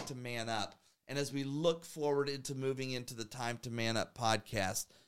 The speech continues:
uh, I, it took a little search down here, uh, to find, uh, what I was looking for, uh, but I have this rock here, and I don't know about you, but I grew up always skipping stones. Love to do it.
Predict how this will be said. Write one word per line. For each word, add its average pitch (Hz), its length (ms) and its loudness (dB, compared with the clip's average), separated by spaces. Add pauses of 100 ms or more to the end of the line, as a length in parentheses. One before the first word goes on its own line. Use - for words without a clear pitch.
(200)
uh, - 120 -4 (200)
I, 139 380 10 (260)
it - 220 -2
took 208 140 4
a 185 60 2
little 143 240 8
search 120 580 6 (180)
down 107 300 4
here, 107 520 6
uh, 95 260 0
to 101 120 0
find, 110 520 6
uh, 95 160 6
what 104 160 6
I 101 80 10
was 98 180 2
looking 110 400 4
for, 92 460 2 (440)
uh, 98 300 6
but 120 460 8 (960)
I 139 100 8
have 196 220 10
this 170 200 6
rock 113 540 8
here, 95 540 0 (100)
and 110 420 4 (380)
I - 80 2
don't 220 120 2
know 196 80 12
about 127 280 8
you, 123 260 8
but 113 160 6
I 156 140 8
grew 131 340 10
up 113 300 12 (200)
always 113 440 8
skipping 104 560 4
stones. 95 720 4
Love 123 460 8
to 131 100 2
do 104 320 6
it. 104 200 8